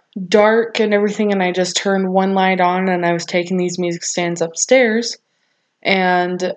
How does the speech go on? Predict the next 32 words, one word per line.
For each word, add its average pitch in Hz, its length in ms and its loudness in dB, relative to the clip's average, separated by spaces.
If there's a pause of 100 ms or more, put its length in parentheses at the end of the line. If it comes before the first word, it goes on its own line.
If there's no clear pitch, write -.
(100)
um, 170 680 -2 (800)
I 175 420 2
went 180 260 0
into 190 380 -2
another 180 440 0
part 190 420 0 (460)
'cause 196 160 -2
there 185 160 2
were 180 120 2
some 170 220 -4
chairs 185 480 0
left 214 300 -4
out, 220 300 0
and 190 120 -6
so 185 140 -2
I 180 40 2
was 180 120 -8
like, 175 160 -4
"Oh, 185 120 2
I'll 180 40 2
just 175 240 -6
hurry 175 240 -2
and 165 140 -4
put 165 160 -12
those 160 180 -10
up, 180 260 -12 (480)
and 165 160 -4
then 151 140 -2
I'll 156 320 -4
come 165 260 -6
back - 300 -2
and - 240 -8